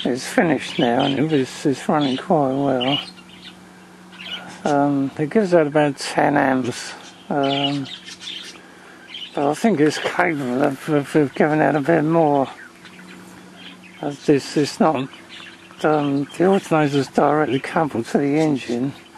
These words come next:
and I think if anything it needs gearing down.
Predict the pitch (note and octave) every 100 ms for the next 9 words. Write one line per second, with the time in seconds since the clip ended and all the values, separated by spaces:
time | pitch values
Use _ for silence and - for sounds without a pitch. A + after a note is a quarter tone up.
0 | - - - - - - - - D3 D#3+
1 | - G3 D3 D#3+ E3 C#3+ - C3 B2+ D#3
2 | D#3 C3+ - F3+ D3+ D3 C#3+ D3+ E3 C3+
3 | C3 C3